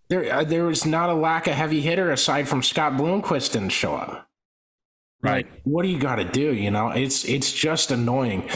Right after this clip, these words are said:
Speaker 1: Um, and it, I hear it more from the late model side, but people that obsess over how many cars, the number, why is forty-two better than thirty-eight?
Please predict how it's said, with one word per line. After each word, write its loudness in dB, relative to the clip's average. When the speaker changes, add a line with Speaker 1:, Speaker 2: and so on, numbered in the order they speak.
Speaker 1:
Um, -2
and -2
it, -2
I 0
hear 0
it 0
more 0
from 0
the 0
late 0
model 0
side, 0
but -2
people 0
that 0
obsess 0
over 0
how 0
many 0
cars, -2
the 0
number, -2
why 2
is 2
forty-two 0
better 2
than 0
thirty-eight? 0